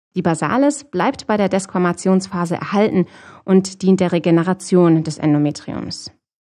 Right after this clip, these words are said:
Schauen wir uns jetzt mal die Veränderungen der Functionalis in der Proliferationsphase an. In der Proliferationsphase wächst nämlich die Functionalis,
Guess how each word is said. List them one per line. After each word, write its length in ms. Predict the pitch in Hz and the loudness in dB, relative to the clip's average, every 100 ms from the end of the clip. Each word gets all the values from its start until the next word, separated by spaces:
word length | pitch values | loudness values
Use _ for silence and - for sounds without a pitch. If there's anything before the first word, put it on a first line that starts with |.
| _ _ | _ _
Schauen 220 | - 240 | -2 2
wir 80 | 320 | 4
uns 140 | 285 | 4
jetzt 160 | 277 - | 0 2
mal 120 | 240 | 2
die 100 | 208 | 2
Veränderungen 640 | 202 - 208 277 285 254 233 | 0 -2 4 4 6 4 4
der 100 | 190 | 2
Functionalis 800 | 196 196 190 185 180 190 196 190 | 2 0 2 2 4 2 0 0
in 160 | 190 | 0
der 140 | 180 175 | 2 0
Proliferationsphase 1300 | - 175 170 175 175 190 - 170 160 - 139 147 - | 0 0 2 0 -4 -2 2 4 2 -2 -8 -6 -6
an. 300 | 67 - 156 _ _ _ _ - | -6 -8 -12 _ _ _ _ -2
In 80 | |
der 100 | 208 | 0
Proliferationsphase 1300 | 196 - 269 262 202 190 - 254 277 - 160 165 170 | 0 0 0 0 -2 -2 2 4 4 0 -2 -2 -2
wächst 300 | 196 208 - | -2 -4 -4
nämlich 400 | 165 143 139 - | 0 0 -2 -4
die 80 | 170 | -6
Functionalis, 920 | - 165 160 165 151 147 - - - | 0 0 0 0 0 0 -6 -10 -16